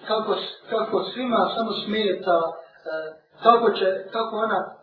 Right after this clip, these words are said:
najavljuje da će doći uskoro vrijeme kada će ona riješiti sve svoje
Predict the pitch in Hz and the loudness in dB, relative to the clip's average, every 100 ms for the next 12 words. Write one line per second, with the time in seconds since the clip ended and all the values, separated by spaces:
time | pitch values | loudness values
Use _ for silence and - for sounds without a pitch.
0 | - 170 185 196 233 214 180 180 175 185 | -8 0 4 8 8 8 4 4 0 -2
1 | 175 - - 175 226 233 - - - 214 | -8 -10 -14 4 8 8 6 -4 -6 -2
2 | 196 185 196 208 185 185 185 170 208 202 | 0 4 2 2 -2 0 0 0 -4 -4
3 | 185 170 196 196 - 175 - - - 202 | 0 0 0 -2 -6 -10 -12 -16 -4 -2
4 | 185 185 180 170 | -2 4 6 6